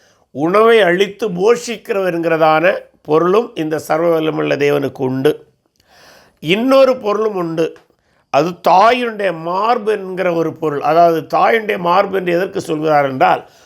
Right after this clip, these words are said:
ஒரு பிறந்த குழந்தை வளர்வதற்கு தாய்ப்பால் தாயினுடைய மார்பிலிருந்து வருகிறது.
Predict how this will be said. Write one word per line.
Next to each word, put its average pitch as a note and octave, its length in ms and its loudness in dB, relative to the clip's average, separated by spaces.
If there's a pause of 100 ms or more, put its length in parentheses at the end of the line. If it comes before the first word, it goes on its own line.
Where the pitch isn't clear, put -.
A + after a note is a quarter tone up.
(120)
ஒரு C#3+ 200 0
பிறந்த A3 460 0
குழந்தை G#3 420 0
வளர்வதற்கு F#3 880 0 (440)
தாய்ப்பால் G3+ 640 2
தாயினுடைய G3 520 0
மார்பிலிருந்து G3 580 -2
வருகிறது. D3+ 520 -4